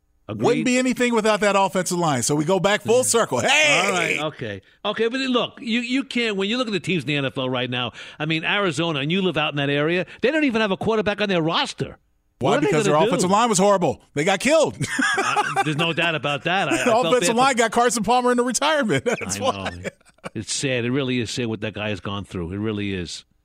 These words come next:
Speaker 1: He could have been something, but who knows? But they don't have a quarterback on their roster right now. But quarterbacks right now, you don't win without one. This year's draft has four to choose from,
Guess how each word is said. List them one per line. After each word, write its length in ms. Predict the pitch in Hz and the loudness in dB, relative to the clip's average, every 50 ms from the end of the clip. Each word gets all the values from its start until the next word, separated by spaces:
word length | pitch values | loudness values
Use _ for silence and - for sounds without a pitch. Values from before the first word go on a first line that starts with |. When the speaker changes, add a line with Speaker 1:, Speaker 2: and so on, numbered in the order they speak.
| _ _ _ _ _ | _ _ _ _ _
Speaker 1:
He 140 | - 147 143 | -4 -4 -2
could 180 | - 139 170 | 0 -2 -2
have 120 | 143 127 95 | -2 -2 -2
been 160 | 135 131 117 | -4 -4 -4
something, 520 | - - 123 104 95 - 95 85 78 71 _ _ _ _ _ _ _ _ _ _ _ _ _ _ _ _ _ | -4 -4 -6 -6 -6 -8 -10 -10 -12 -12 _ _ _ _ _ _ _ _ _ _ _ _ _ _ _ _ _
but 220 | - 98 90 90 - _ - | -12 -10 -10 -10 -12 _ -10
who 100 | 113 113 | -8 -6
knows? 280 | 110 107 98 92 87 - - - - | -6 -6 -6 -6 -8 -10 -10 -6 -4
But 80 | 175 170 | -2 0
they 80 | 185 | 0
don't 120 | 190 190 170 | 0 0 0
have 120 | 165 165 | 0 -2
a 60 | 170 - | -2 -2
quarterback 380 | - 175 185 180 175 175 165 | -2 -2 -2 -2 -2 -4 -4
on 40 | 175 | -2
their 120 | 170 165 160 | -4 -2 -2
roster 300 | 160 165 160 151 - 165 | -2 -2 -2 -4 -4 -2
right 200 | 156 143 156 151 | -2 -2 -2 -2
now. 240 | 170 185 185 127 - - - - - - | -2 -2 -2 -4 -6 -10 -18 -16 -8 -6
But 220 | 190 185 175 - | -4 -4 -4 -4
quarterbacks 560 | - 160 208 240 233 196 220 196 190 - - | -4 -2 -2 0 0 0 -2 -2 -2 -2 -2
right 160 | 185 165 160 147 | -2 -2 -2 -2
now, 160 | 151 151 156 | -2 -2 -2
you 140 | 156 147 143 | -2 0 -2
don't 160 | 147 160 165 | -2 -2 -2
win 140 | 160 160 156 | -2 -2 -2
without 360 | 143 135 - 143 139 143 147 | -2 -2 -2 -2 -4 -4 -4
one. 300 | 131 110 104 104 113 113 _ _ _ _ _ - | -6 -6 -6 -6 -6 -8 _ _ _ _ _ -6
This 180 | - 160 151 - | -6 -4 -4 -2
year's 220 | 170 160 147 127 | -2 -2 -2 -2
draft 300 | - 151 160 156 135 - | -2 -2 -2 -2 -2 -4
has 180 | 139 135 131 - | -4 -6 -6 -6
four 240 | - - 160 165 147 | -4 -4 -2 -2 -2
to 60 | 131 | -4
choose 260 | - - 170 180 185 | -4 -4 -4 -4 -4
from, 320 | - - - 139 131 135 | -4 -4 -4 -4 -2 -4